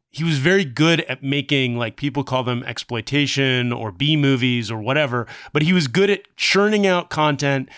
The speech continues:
within, for specific audiences that wanted to go see it, that were paying money for it.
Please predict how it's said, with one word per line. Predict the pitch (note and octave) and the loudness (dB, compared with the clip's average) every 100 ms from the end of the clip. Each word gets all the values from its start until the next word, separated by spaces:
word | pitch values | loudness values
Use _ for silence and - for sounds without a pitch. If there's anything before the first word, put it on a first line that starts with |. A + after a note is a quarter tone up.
| - _ - | -20 _ -6
within, | C3 D3+ - E3+ E3 D#3+ D#3+ D#3 G3 G3+ | 0 0 2 2 2 0 -4 -4 -4 -2
for | - C#3+ | 0 0
specific | - - - G3+ G3+ - | -2 -4 -2 0 0 0
audiences | D3+ D3 C#3+ C3 C3 A2+ | 0 0 -2 -2 -6 -6
that | A2 | -8
wanted | G#2+ D3 F3+ | -2 0 0
to | F3 | 2
go | D#3 D#3+ | 0 0
see | - C3+ B2+ | 0 0 0
it, | B2 | -4
that | B2 | -10
were | A2+ | -14
paying | - E3 F3 | -2 0 2
money | C#3+ C3+ | 2 2
for | B2 A#2 A#2 | 0 -2 -2
it. | A2 | -4